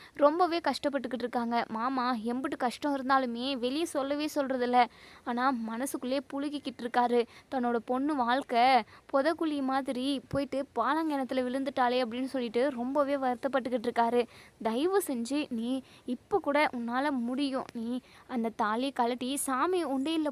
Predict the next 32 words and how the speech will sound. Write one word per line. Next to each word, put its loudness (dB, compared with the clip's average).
போட்டுட்டு -2
கூட 0
நீ 0
வந்துருமா" -2
அப்படின்னு 0
சொல்லி -4
சொல்லுவோம். -2
"இல்ல 4
நீ, 0
இந்த 2
விஷயத்துல -2
மட்டும் 0
நீங்க 2
என்னை 2
சமாதானம் 2
செய்யணும்னு 0
நினைக்காதீங்க. 2
நான் 4
செய்ய 0
வேண்டியது -2
எல்லாத்தையுமே 2
செஞ்சுட்டு -4
தான் 0
நீ, -2
நான் -2
அந்த -4
வீட்டு -6
பக்கமே -4
வருவேன்" -2
அப்படின்னு 0
சொல்லிட்டு -2
நம்ம -2